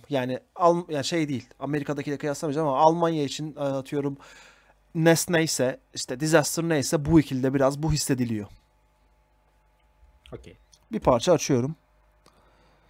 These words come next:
Speaker 1: Şivar Şüssen Rap Gevahre. Herhalde böyle okunuyor değil mi? <laughs> Anzlamin azından parça.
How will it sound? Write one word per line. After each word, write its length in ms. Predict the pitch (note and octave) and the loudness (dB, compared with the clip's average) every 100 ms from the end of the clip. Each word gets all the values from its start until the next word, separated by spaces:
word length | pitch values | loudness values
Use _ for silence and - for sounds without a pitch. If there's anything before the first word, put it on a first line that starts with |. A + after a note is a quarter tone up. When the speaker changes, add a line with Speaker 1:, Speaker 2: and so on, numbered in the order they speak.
| _ _ _ _ _ _ _ _ _ _ _ - - | _ _ _ _ _ _ _ _ _ _ _ -20 -12
Speaker 1:
Şivar 340 | - E3+ F3+ G#3 | 4 8 8 6
Şüssen 500 | G3 - F#3+ F3+ E3+ | 4 4 6 8 8
Rap 200 | E3+ - - D3+ | 8 6 4 6
Gevahre. 540 | C#3 C#3 C#3+ A#2+ B2 - - - _ _ | 8 10 10 8 0 0 -8 -20 _ _
Herhalde 460 | C3+ B2 A#2 C#3 C#3 | 0 0 0 -2 2
böyle 180 | C#3 | 2
okunuyor 460 | B2+ - D#3 B2 B2 | 2 2 2 4 4
değil 120 | D3 | 4
mi? 60 | D#3 - _ _ _ | 2 0 _ _ _
<laughs> 500 | _ - - _ - | _ -20 -20 _ -6
Anzlamin 480 | C#3 C3 B2 A#2+ A2+ | 0 0 0 -2 -2
azından 280 | B2+ D#3 A2+ | -4 -2 -4
parça. 520 | A#2 - D3 - - | -6 -8 -8 -8 -14